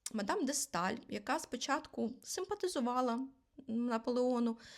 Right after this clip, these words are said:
згодом змінює свою думку, бачачи оці амбіції імперські, і пишучи листи, де вона засуджує політику Наполеона.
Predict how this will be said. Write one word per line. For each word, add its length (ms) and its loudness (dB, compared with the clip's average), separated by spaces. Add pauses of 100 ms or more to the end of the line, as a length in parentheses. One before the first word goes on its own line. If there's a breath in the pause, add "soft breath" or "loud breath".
(220 loud breath)
згодом 800 2
змінює 380 6
свою 280 2
думку, 340 0
бачачи 500 2
оці 320 0
амбіції 840 2 (460 loud breath)
імперські, 1040 4 (1000 loud breath)
і 460 8 (340)
пишучи 540 4 (360 loud breath)
листи, 600 0 (1120)
де 120 4
вона 200 4
засуджує 760 0 (540)
політику 440 0
Наполеона. 680 0